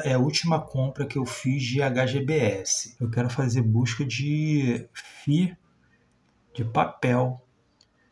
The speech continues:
Aqui, hotéis, imóveis, indefinido, lajes corporativas, cadê papel?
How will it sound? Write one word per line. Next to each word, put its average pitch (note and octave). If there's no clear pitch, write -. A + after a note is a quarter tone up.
Aqui, A2+
hotéis, B2+
imóveis, C3+
indefinido, A#2
lajes B2
corporativas, A#2+
cadê B2
papel? G#2+